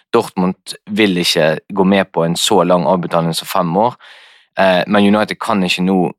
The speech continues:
operere på samme måte i overgangsmarkedet som de gjorde den sommeren når vi hentet både Arman Bissaka og Harry Maguire. Så, eh,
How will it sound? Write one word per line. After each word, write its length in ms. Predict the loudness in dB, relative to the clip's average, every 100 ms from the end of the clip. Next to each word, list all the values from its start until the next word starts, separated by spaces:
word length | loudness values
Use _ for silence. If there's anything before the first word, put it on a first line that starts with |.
| -8
operere 460 | -4 2 2 2
på 80 | 0
samme 240 | -2 0 2
måte 280 | 2 2 0
i 40 |
overgangsmarkedet 680 | 2 2 0 0 -4 -4 -6
som 100 | -4
de 120 | -2
gjorde 320 | 0 0 2 2 2
den 140 | -4
sommeren 400 | -2 0 2 2
når 80 | 0
vi 80 | -2
hentet 340 | -4 -6 -6
både 220 | 0 2
Arman 320 | 2 2 -2
Bissaka 420 | -2 -2 -2 0 -2
og 60 | 0
Harry 140 | -2 -4
Maguire. 480 | -2 0 0 -2 -8 -20 -18 -16 -18 -8
Så, 300 | -2 2 2 -2 -2
eh, 320 | 2 4 2